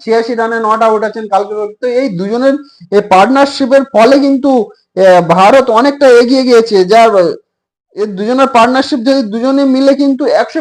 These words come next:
পঁচানব্বই রানের পার্টনারশিপ করেছে, মানে একটা দুর্দান্ত পারফরমেন্স। ভারত যেখানে ভাবা হচ্ছিল হয়তো দুশো রানের মধ্যে all out হয়ে যাবে, তো সেখান থেকে কিন্তু দুজনেই কিন্তু, আহ,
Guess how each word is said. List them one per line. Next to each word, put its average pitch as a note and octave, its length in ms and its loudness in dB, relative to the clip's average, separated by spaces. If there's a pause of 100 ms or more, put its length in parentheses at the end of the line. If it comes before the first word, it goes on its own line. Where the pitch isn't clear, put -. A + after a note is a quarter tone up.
পঁচানব্বই D4 560 -4
রানের C#4+ 280 -4
পার্টনারশিপ A#3+ 600 -4
করেছে, D3+ 460 -8 (220)
মানে C#4 120 -8
একটা C4+ 160 -2
দুর্দান্ত A#3+ 600 -2
পারফরমেন্স। B3 560 -2
ভারত G3 360 -2
যেখানে B3+ 340 -6 (200)
ভাবা D3+ 260 0
হচ্ছিল A#3 240 -6
হয়তো G#3+ 280 -2
দুশো A3 340 -10
রানের A#3+ 260 -6
মধ্যে A#3+ 260 -4
all G#3+ 260 2
out A#3 160 0
হয়ে G#3 100 0
যাবে, E3+ 260 -4 (460)
তো C4+ 120 -6
সেখান C#4 420 0
থেকে C#4+ 160 -2
কিন্তু C#4+ 300 0
দুজনেই C4 500 -4
কিন্তু, C#4 500 -6 (280)
আহ, F3 280 -2